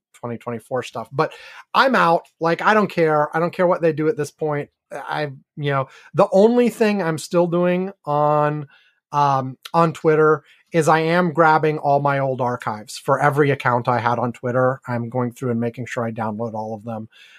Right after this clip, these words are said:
but otherwise I'm gone. Um, but what Elon did this time,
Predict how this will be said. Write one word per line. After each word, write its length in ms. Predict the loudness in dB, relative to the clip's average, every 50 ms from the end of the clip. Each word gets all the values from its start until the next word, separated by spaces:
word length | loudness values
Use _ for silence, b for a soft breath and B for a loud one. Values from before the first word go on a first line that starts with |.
| B B
but 220 | -2 0 2 4
otherwise 420 | 6 6 6 6 4 4 2 2 0
I'm 120 | -4 -6 -8
gone. 180 | -12 -20 -20 _ _ b b b b b b b _
Um, 520 | 2 4 6 6 8 6 6 4 0 -6 -12 _ b b b b b b _ _ _ _ _ _ _ -20 -20 -18 -18 -16 -16 -16 -16 -18 -20 -20 -20 -20 -16 -10 -6 -6 -6 -6 -6 -12 -14 -12 -12 -12 -12 _ -20 -20 -14 -12 -12 -12 -6 _
but 380 | 0 2 4 4 2 0 -2 -8 _ _ _ _ _ _ _
what 160 | 0 0 2
Elon 360 | 2 2 4 4 4 4 2
did 180 | 0 -4 -4 -4
this 200 | -6 -6 -6 -6
time, 400 | -6 -6 -4 -4 -6 -10 -14